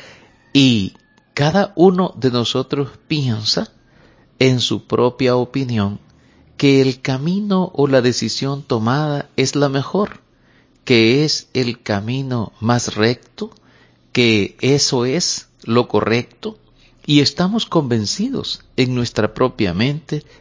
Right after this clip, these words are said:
de que así es. Mas el Señor,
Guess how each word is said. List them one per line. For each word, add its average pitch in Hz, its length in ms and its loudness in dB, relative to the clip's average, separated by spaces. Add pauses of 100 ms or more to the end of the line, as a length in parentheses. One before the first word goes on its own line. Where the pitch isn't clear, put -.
de 110 220 2
que 95 200 -2
así 110 400 -4
es. - 320 -10 (720)
Mas 135 580 0 (380)
el 143 180 4
Señor, 156 680 -2